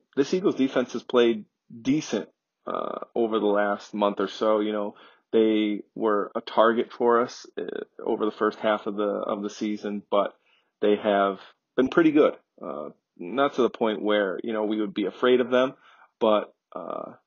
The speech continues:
I really do think that they're gonna get pressure on Russ. And, you know, be, this being the late hammer, uh, uh, on Sunday, I think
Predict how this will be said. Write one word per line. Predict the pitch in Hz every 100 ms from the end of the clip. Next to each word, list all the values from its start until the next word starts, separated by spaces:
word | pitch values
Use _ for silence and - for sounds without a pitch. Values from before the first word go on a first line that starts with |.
| _ 110
I |
really | 110 117 110
do | 110
think | 107 113 107
that | 104
they're | 107
gonna | 104 104
get | 98
pressure | - 104 -
on | 98 98
Russ. | 101 98 - - _
And, | 104 98 98 98 - _ _ _ _ _ _
you | 110
know, | 98
be, | 95 113 120
this | 113 123
being | - 120 113
the | 98
late | 95 95 95 98 - -
hammer, | 110 107 95 90 104 _ - - - -
uh, | 85 82 78 73 -
uh, | 80 69 - -
on | 92 95
Sunday, | - 107 101 92 95 -
I | 104
think | 107 101